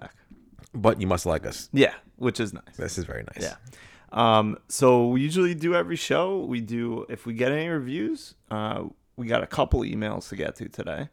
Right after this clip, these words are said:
Speaker 1: A couple,
Speaker 2: Laundry,
Speaker 1: I say,
Speaker 2: uh,
Speaker 1: like, six.
Speaker 2: laundry list of
Speaker 1: That's
Speaker 2: emails.
Speaker 1: wild.
Speaker 2: Yeah.
Speaker 1: Um, and then we do our segments, which is,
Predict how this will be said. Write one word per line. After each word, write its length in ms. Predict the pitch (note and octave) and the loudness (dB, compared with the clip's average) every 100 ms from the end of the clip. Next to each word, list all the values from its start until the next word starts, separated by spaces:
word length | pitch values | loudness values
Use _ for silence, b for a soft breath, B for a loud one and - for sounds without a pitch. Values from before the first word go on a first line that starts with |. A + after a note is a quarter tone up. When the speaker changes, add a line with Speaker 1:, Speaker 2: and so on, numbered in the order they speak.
| b b b b | b b b b
Speaker 1:
A 40 | |
couple, 240 | - C3 F#2 | 4 4 6
Speaker 2:
Laundry, 180 | F#2+ - | 2 0
Speaker 1:
I 20 | |
say, 200 | - C2+ | -2 -4
Speaker 2:
uh, 20 | - _ _ - | -8 _ _ -16
Speaker 1:
like, 220 | E2+ - | -16 -6
six. 460 | B2 E2+ - - _ _ - | -4 -4 -6 -20 _ _ -6
Speaker 2:
laundry 320 | F#2+ F2+ - | -2 -2 -4
list 240 | G1+ - D2+ | -8 -10 -10
of 60 | |
Speaker 1:
That's 160 | F2 C#2+ | -8 -6
Speaker 2:
emails. 140 | C#2+ | -6
Speaker 1:
wild. 200 | D#2 - | -8 -8
Speaker 2:
Yeah. 220 | - D2 - B B B B | -6 -6 -8 B B B B
Speaker 1:
Um, 460 | A2 G2+ G2+ F#2+ F#2+ _ _ _ _ _ _ | -2 0 0 -2 -6 _ _ _ _ _ _
and 120 | C3+ B2 | 0 4
then 120 | A#2+ | 4
we 100 | A2+ | 2
do 520 | G#2+ A2+ A2 G#2+ G2+ | 0 2 2 2 -2
our 140 | F#2 F#2 | -4 -6
segments, 640 | - C#3 E3+ F#3 F#3 - - | -2 -2 -2 -8 -8 -14 -12
which 280 | A#2+ G2 G#2 | -10 -8 -6
is, 540 | G2+ G2 G2+ G2+ - | -6 -6 -8 -12 -20